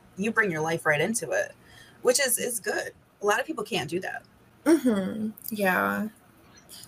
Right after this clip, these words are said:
Speaker 2: But I also, like, I started so young and, yeah, I feel like you kinda make those stupid mistakes when you're young, like, yeah.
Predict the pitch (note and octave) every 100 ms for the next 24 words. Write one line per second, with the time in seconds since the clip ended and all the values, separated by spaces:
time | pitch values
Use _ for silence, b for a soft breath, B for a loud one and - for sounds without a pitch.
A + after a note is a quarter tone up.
0 | - B3+ - D4 D#4 - D#4 D4+ D4 C4+
1 | - C#4+ C#4 A#3 G#3 A3 - - G3+ F3+
2 | E3 C2+ - F3+ - - - G2 - -
3 | _ _ _ _ _ _ - - - -
4 | F#3 - G3+ G#3+ G#3 G3 F#3 - - F#3+
5 | F#3 G#3+ F#3+ F3+ F3 F#3 F#3+ - F#3+ F3
6 | F3 F3+ F#3+ F#3+ F#3 F3 E3+ E3 E2+ E2
7 | F2+ F#2 F#2 - _ _ _ _ _ -
8 | - F#3+ - -